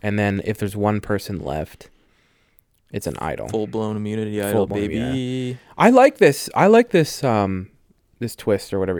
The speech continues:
Speaker 1: or new advantage, I guess you, you could call it.
Speaker 2: Mm-hmm.
Speaker 1: This extremely, extremely intricate level of game theory.
Speaker 2: Yeah.
Speaker 1: With, like, you're gonna have to link up with these people, so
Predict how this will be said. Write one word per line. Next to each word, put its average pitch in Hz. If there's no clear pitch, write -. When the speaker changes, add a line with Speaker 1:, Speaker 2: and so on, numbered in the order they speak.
Speaker 1:
or 95
new 107
advantage, 92
I 85
guess 80
you, 85
you -
could 98
call -
it. -
Speaker 2:
Mm-hmm. 120
Speaker 1:
This 135
extremely, 156
extremely 143
intricate 123
level 104
of 90
game 92
theory. -
Speaker 2:
Yeah. 95
Speaker 1:
With, 107
like, 98
you're 117
gonna 123
have 117
to 107
link 101
up 113
with -
these -
people, -
so 90